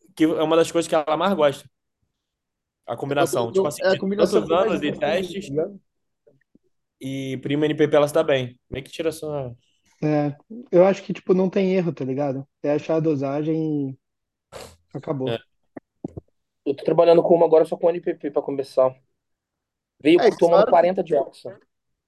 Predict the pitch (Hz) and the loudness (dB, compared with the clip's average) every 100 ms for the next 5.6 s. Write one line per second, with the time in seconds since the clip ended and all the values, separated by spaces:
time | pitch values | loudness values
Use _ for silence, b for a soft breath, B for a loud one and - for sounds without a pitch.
0 | _ - - 120 127 123 135 151 180 175 | _ -20 -12 -8 -6 -2 0 2 0 -4
1 | - - _ 123 113 113 117 _ _ - | -14 -20 _ -8 -4 -4 -8 _ _ -20
2 | _ _ _ _ _ _ _ _ _ _ | _ _ _ _ _ _ _ _ _ _
3 | 202 339 320 233 170 190 190 151 127 156 | -8 -4 0 2 4 2 2 0 0 -4
4 | 190 170 135 123 123 135 135 139 135 135 | 0 0 0 -6 -12 -12 -8 -6 -4 -4
5 | 113 120 170 175 127 | -2 -2 0 0 -4